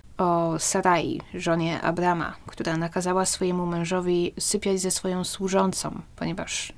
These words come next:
nie mogli mieć dzieci. Cameron próbował wpoić Janice, że obie, i ona, i Colleen, są jego żonami i że powinien mieć prawo sypiać z nimi obiema. W Janice, która znała w tym momencie Biblię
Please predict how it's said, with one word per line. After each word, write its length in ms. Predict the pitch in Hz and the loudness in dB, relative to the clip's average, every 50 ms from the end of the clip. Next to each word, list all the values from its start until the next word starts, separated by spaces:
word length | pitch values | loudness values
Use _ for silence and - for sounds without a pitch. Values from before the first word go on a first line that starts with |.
| - | -4
nie 120 | - 180 180 | 0 2 2
mogli 280 | 180 180 175 180 175 | 4 4 4 4 4
mieć 220 | 175 175 175 165 - | 4 2 0 -2 -4
dzieci. 480 | - - 180 160 160 - - - - - - - - - - - - - - - - - - - - - - | -2 0 0 0 0 -2 -6 -8 -8 -12 -14 -18 -20 -20 -20 -20 -20 -20 -20 -20 -20 -20 -20 -20 -10 -4 2
Cameron 560 | - 208 196 190 190 202 190 190 190 185 185 | 4 4 4 4 4 2 2 4 2 2 0
próbował 560 | - - - 202 190 196 190 190 185 180 180 | -2 -2 -2 0 2 2 2 2 2 2 0
wpoić 600 | - - - 220 233 226 208 185 - - 165 - | -2 0 2 4 6 6 6 4 2 -2 -4 -2
Janice, 600 | 175 170 165 165 165 - - - - - - - - - - - - - - - - - - | -2 -2 -2 -2 -4 -4 -4 -4 -4 -4 -4 -8 -12 -18 -20 -20 -20 -20 -20 -20 -20 -16 -12
że 420 | 202 190 185 180 180 180 175 175 175 175 - - - - - | -4 0 2 2 4 4 4 2 2 -2 -8 -14 -14 -2 2
obie, 360 | 208 196 185 170 156 - - - | 2 4 4 4 2 0 -2 0
i 140 | - 202 202 | 2 4 4
ona, 360 | 208 214 214 208 202 196 196 185 - - - | 4 4 4 4 2 2 0 -2 -6 -8 -6
i 220 | - 185 180 175 - - - | -2 -2 -2 -2 -4 -4 -2
Colleen, 400 | - 202 190 185 175 175 185 196 - - - - | 0 2 2 2 2 0 -2 -4 -6 -8 -12 -8
są 300 | - - - - 196 196 | -6 -2 0 2 4 4
jego 280 | 202 208 208 208 208 | 4 4 4 4 2
żonami 600 | 202 196 214 208 196 185 165 151 143 139 - - - - - - - - - - - - - - - - - | 4 4 4 6 6 4 2 0 -2 -4 -8 -10 -14 -18 -20 -20 -20 -20 -20 -20 -18 -18 -18 -18 -10 0 4
i 100 | 214 226 | 6 6
że 120 | 233 269 | 6 6
powinien 400 | 254 - 254 240 233 233 226 226 | 6 4 4 6 6 8 8 8
mieć 160 | 214 196 - | 6 4 2
prawo 320 | - - 196 190 185 185 180 | 0 0 0 0 0 0 -2
sypiać 360 | - - 185 - 180 175 175 | -2 -2 -2 0 -2 -2 -2
z 100 | - - | -2 0
nimi 300 | 170 165 165 170 175 - | 0 0 0 0 -2 -2
obiema. 500 | - 196 180 185 170 156 151 - 151 - - - - - - - - - - - - - - - | -2 0 2 4 4 2 2 -2 -4 -6 -6 -10 -18 -20 -20 -20 -20 -20 -20 -20 -20 -14 -10 -6
W 120 | 196 185 | 0 4
Janice, 420 | 208 208 220 247 247 233 208 - - | 6 6 8 8 8 8 6 4 0
która 480 | - - 196 196 190 185 185 180 175 - | -4 -4 -2 0 0 0 0 0 -2 -2
znała 400 | - - - 190 190 202 202 196 | -2 0 2 2 4 4 4 4
w 80 | 185 - | 2 0
tym 140 | - 180 180 | -2 -2 0
momencie 580 | 180 180 175 180 175 180 - - 180 170 170 | 0 0 0 0 0 -2 -2 -2 -2 -2 -2
Biblię 720 | 165 170 175 170 175 180 180 175 170 170 170 170 170 170 | 0 0 -2 -2 0 0 0 0 0 0 -2 -2 -4 -4